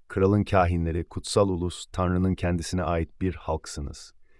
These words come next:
Sizi karanlıktan şaşılası ışığına çağıran Tanrı'nın harikalarını duyurmak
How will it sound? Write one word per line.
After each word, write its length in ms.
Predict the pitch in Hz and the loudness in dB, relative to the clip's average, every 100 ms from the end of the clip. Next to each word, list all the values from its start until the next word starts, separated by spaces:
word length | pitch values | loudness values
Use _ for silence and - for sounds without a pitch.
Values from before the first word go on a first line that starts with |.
| _ _ _ _ | _ _ _ _
Sizi 280 | - 98 101 | -8 -2 2
karanlıktan 600 | - 101 104 104 - 104 | 6 6 6 4 4 2
şaşılası 600 | 101 98 - 101 95 110 98 | 4 2 2 2 2 0 -4
ışığına 380 | - 95 92 | -2 0 2
çağıran 540 | 92 - 85 85 90 87 | 2 2 2 2 2 0
Tanrı'nın 460 | - 90 92 95 | -2 0 2 0
harikalarını 760 | 85 82 92 85 90 90 90 85 | 2 2 2 0 0 2 0 0
duyurmak 460 | 87 85 90 92 | -2 0 0 -2